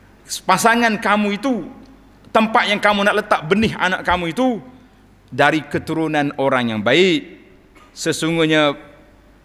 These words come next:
eh, dia panggil apa ni, sperma atau bibit keturunan itu menjalar. Mana kalau pergi cari orang hok pelik-pelik, kalau anak cucu kita jadi pelik esok, jangan duduk, jangan duduk jadi pelik. Pilih yang baik-baik. Dan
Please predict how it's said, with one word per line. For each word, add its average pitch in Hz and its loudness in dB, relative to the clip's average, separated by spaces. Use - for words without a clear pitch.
eh, 131 4
dia 135 0
panggil 135 0
apa 127 0
ni, 147 -6
sperma 151 0
atau 139 -2
bibit 185 -4
keturunan 175 -4
itu 156 -8
menjalar. 123 -6
Mana 110 -12
kalau 135 -4
pergi 135 -6
cari 147 0
orang 139 0
hok 135 -6
pelik-pelik, 151 0
kalau 127 0
anak 139 0
cucu 135 -4
kita 139 0
jadi 135 0
pelik 139 -2
esok, 143 -2
jangan 123 -2
duduk, 113 -6
jangan 123 -2
duduk 120 -4
jadi 110 -4
pelik. 101 -10
Pilih 196 4
yang 127 2
baik-baik. 87 -2
Dan 170 4